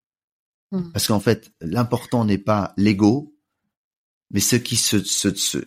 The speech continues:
Speaker 2: ce qui traverse et qui, ce qui se donne par l'être.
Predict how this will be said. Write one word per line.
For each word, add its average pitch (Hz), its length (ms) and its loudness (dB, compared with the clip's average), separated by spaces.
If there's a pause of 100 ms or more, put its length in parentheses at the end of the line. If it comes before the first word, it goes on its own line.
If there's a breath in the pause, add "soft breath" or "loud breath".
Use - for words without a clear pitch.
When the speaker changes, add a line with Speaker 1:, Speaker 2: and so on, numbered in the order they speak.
Speaker 2:
ce - 160 -4
qui 104 160 -4
traverse 143 580 2
et - 60 -6
qui, - 120 -12
ce - 200 -4
qui - 140 -10
se - 140 -2
donne 117 380 2 (160)
par 151 380 0
l'être. - 480 -8